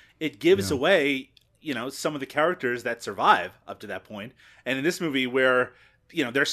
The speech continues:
Speaker 1: they're slicing and dicing very early on and, and characters are dying, uh, very quickly, it kind of, it, it kind of,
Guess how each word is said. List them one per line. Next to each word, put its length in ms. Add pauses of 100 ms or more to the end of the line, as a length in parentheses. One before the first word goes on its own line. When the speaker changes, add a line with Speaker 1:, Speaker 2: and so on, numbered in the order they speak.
(120)
Speaker 1:
they're 160
slicing 440
and 80
dicing 340
very 320
early 260
on 300
and, 140
and 120
characters 380
are 80
dying, 400 (320)
uh, 320
very 200
quickly, 460 (340)
it 120
kind 340
of, 220 (180)
it, 220
it 240
kind 240
of, 160